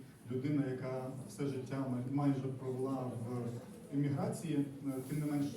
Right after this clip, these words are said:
залишалася українцем. І, до речі, ви можете, раз ви вже тут, е, пройти в кінець, е, зали і подивитися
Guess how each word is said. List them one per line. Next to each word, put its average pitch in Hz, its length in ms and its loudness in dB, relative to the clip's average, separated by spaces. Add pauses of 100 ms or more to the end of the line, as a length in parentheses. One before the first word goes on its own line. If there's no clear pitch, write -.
(240)
залишалася 135 580 0
українцем. 139 640 0 (240)
І, 143 120 -4
до 147 60 4
речі, 160 120 2 (160)
ви 139 60 2
можете, 139 400 2
раз 143 180 2
ви 139 80 0
вже 127 140 0 (100)
тут, 185 140 4
е, 127 760 0 (720)
пройти 147 300 2
в 123 760 -6
кінець, 160 300 6 (380)
е, - 20 0
зали 156 320 2
і 143 100 4
подивитися 139 500 2